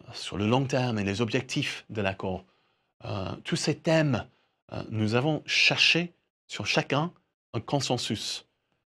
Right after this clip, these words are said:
Et nous avons fait plusieurs itérations du texte les derniers jours, mais chaque fois, c'était une itération du texte des partis s'appuyant sur les idées qui venaient des partis. Et ensuite, on a écouté chaque fois,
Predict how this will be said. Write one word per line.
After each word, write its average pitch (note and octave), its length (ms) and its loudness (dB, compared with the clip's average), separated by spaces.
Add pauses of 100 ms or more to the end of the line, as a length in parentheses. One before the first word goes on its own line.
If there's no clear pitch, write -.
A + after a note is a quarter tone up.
(260)
Et G#2+ 60 -4
nous G2+ 160 2
avons B2 280 4 (200)
fait C3+ 160 -2
plusieurs F3+ 440 6
itérations D3 520 0
du A#2 160 -4
texte - 460 -6
les G#2 100 0
derniers G2+ 320 2
jours, F#2 160 -2
mais A2+ 120 2
chaque - 280 2
fois, F3+ 340 0 (340)
c'était C#3+ 280 2
une C3+ 140 4
itération D3 680 0
du A#2 200 0
texte - 480 -6
des C3+ 180 4
partis D#3 520 -2 (360)
s'appuyant D#3+ 720 2 (160)
sur - 180 -2
les B2 240 4
idées C3+ 320 0 (260)
qui C3 140 0
venaient C3+ 240 4
des C#3 120 4
partis. A2+ 420 -6 (220)
Et G2+ 80 -2
ensuite, - 300 -2
on A#2+ 100 -2
a C3+ 80 0 (160)
écouté F#3 460 0
chaque - 240 -2
fois, D#3 280 -2